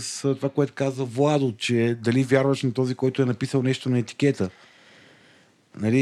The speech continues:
и тогава... Нали, а, и, и, и това е, това е огромен, огромен шок. А, а, аз,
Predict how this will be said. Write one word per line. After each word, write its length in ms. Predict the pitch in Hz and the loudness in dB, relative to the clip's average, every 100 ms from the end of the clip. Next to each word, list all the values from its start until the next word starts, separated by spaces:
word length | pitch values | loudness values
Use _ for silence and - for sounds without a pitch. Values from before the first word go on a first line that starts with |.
| 123 | 2
и 80 | 127 | -2
тогава... 480 | 113 117 131 139 139 120 | -4 0 4 4 2 2
Нали, 200 | 127 147 127 - | 2 2 -2 -6
а, 240 | 127 123 110 117 - | 0 2 0 -6 -6
и, 140 | 131 - | -6 -2
и, 100 | 127 - | -4 -4
и 60 | |
това 200 | 107 120 | -2 0
е, 40 | 143 | 0
това 200 | - 147 | 2 2
е 80 | 151 | 2
огромен, 540 | 127 98 113 127 156 151 110 | -2 0 2 4 2 0 -6
огромен 420 | 107 123 151 143 | -2 2 2 2
шок. 280 | - 151 - | 2 0 0
А, 80 | 117 _ | -8 _
а, 160 | 101 123 _ | -6 -6 _
аз, 260 | 151 151 | -2 -2